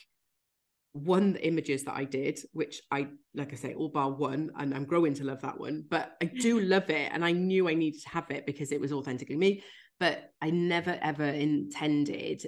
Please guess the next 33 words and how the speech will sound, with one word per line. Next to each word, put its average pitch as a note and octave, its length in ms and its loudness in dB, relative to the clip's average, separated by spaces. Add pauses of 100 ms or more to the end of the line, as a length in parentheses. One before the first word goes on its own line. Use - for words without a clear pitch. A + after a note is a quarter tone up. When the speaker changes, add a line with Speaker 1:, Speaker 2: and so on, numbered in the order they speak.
(100)
Speaker 1:
for D#3 100 -4
it D3 100 -6
to - 60 -10
have C#3+ 180 -4
the D3+ 100 0
emotional D3 640 -2
impact - 720 -12 (240)
Speaker 2:
Mm. F#3 520 -6
Speaker 1:
that D3 220 2
it D3 120 -2
had. A2+ 440 -4 (540)
And D3+ 260 2
then D3 480 0
what D3+ 360 -4
that's - 320 0
triggered, - 580 -4 (240)
um, C#3 540 -2 (100)
as C3+ 280 0
well. C3 440 -4
And D3 480 2
I F3+ 60 2
remember F#3+ 340 6
saying F3 300 2
to D3+ 80 -10
you, B2+ 100 -4
"I'll B2+ 60 -8
be D3+ 120 -4
back D3 320 -2
when D#3 120 -2
I'm C3+ 160 -4
blonde." D3+ 460 -4
<laughs> - 40 -20 (480)
Speaker 2:
Yeah, F#4 420 10